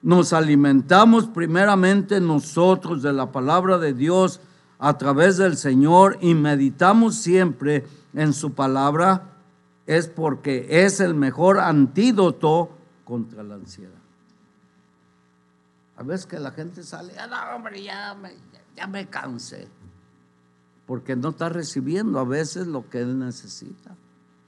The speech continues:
Es mejor que salgan enojados que desesperados y ansiosos por no regresar. ¿Por qué? Porque si salen enojados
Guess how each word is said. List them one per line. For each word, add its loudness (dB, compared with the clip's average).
Es -4
mejor -2
que -8
salgan 0
enojados 0
que -4
desesperados -10
y -4
ansiosos -6
por -14
no -6
regresar. -14
¿Por -6
qué? 0
Porque -8
si -12
salen -2
enojados -2